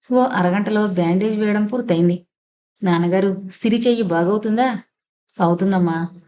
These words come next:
"అదృష్టవంతుడు ఓయ్, సింపుల్ ఫ్రాక్చర్ అయింది, పర్వాలేదు, రెండు నెలల్లో బాగే పోతుంది." కానీ పాపం, భగవంతుడి లీల, మనిషి చేతిలో ఏం లేదని తెలిసిపోయింది.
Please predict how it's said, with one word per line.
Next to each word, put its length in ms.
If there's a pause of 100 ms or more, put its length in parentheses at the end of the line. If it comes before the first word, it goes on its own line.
(100)
"అదృష్టవంతుడు 640
ఓయ్, 300 (300)
సింపుల్ 380
ఫ్రాక్చర్ 400
అయింది, 440
పర్వాలేదు, 520 (100)
రెండు 260
నెలల్లో 440
బాగే 320
పోతుంది." 480 (320)
కానీ 260
పాపం, 540 (640)
భగవంతుడి 640
లీల, 420 (160)
మనిషి 440
చేతిలో 280
ఏం 260
లేదని 300
తెలిసిపోయింది. 720